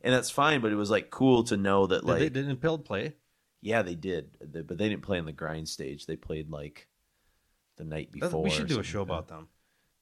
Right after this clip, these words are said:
Speaker 1: That'd be interesting. I, I
Speaker 2: I really like, uh, uh, what the fuck, Tsunami Finland Parakela, but also, uh, Tolls Combs Nors Nors Nors, the first record.
Speaker 1: Okay, I do like that
Speaker 2: Because
Speaker 1: record.
Speaker 2: it's so fucking, it's not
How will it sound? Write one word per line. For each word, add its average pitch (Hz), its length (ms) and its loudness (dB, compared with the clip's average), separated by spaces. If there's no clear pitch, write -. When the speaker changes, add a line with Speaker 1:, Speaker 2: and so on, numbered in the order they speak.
Speaker 1:
That'd 185 180 0
be 311 140 2
interesting. 90 540 -6
I, 107 200 -2
I 123 320 0
Speaker 2:
I 143 60 4
really 139 260 4
like, 143 380 -2
uh, 92 360 -2
uh, 87 300 -10
what - 140 -14
the 104 60 -14
fuck, 95 320 -12
Tsunami 117 440 -6
Finland 120 300 -6
Parakela, 107 480 -2
but 95 100 -6
also, 101 440 -4
uh, 87 300 -8
Tolls 110 240 -4
Combs 101 380 -8
Nors 101 240 -8
Nors 98 220 -10
Nors, 95 300 -6
the 92 160 -8
first - 280 -6
record. - 400 -8
Speaker 1:
Okay, 107 400 4
I 104 100 4
do 113 140 6
like 98 180 8
that 90 120 4
Speaker 2:
Because - 160 4
Speaker 1:
record. 160 40 2
Speaker 2:
it's - 100 2
so 170 280 4
fucking, 170 360 0
it's 120 220 -4
not 135 360 0